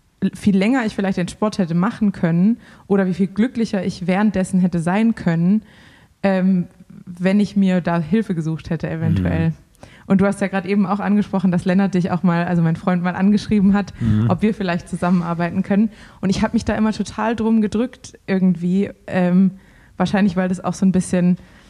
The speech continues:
Speaker 1: Schwäche eingestehen oder man ja halt so immer, immer in diesem toughen, in diesem toughen Ding drin ist, so man muss Leistung bringen, man darf keine Schwäche zeigen.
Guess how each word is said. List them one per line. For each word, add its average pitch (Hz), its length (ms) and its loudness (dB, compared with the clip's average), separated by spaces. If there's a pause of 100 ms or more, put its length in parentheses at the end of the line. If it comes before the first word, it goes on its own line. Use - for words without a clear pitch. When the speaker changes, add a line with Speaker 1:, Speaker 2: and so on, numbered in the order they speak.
(380)
Speaker 1:
Schwäche 202 440 -2
eingestehen 190 840 0
oder 170 340 0 (680)
man 190 220 2
ja 196 100 2
halt 190 160 -2
so 196 80 -8
immer, 190 300 0
immer 202 200 4
in 196 60 2
diesem 180 400 2
toughen, 196 600 0 (640)
in - 280 -8
diesem 180 260 2 (160)
toughen 208 360 0
Ding 208 220 -2
drin 180 240 -4
ist, 175 120 2
so 175 80 0
man 170 120 2
muss 196 200 2
Leistung 190 460 0
bringen, 180 340 2
man 175 100 2
darf 185 160 -2
keine 185 240 0
Schwäche 180 340 -2
zeigen. 180 400 0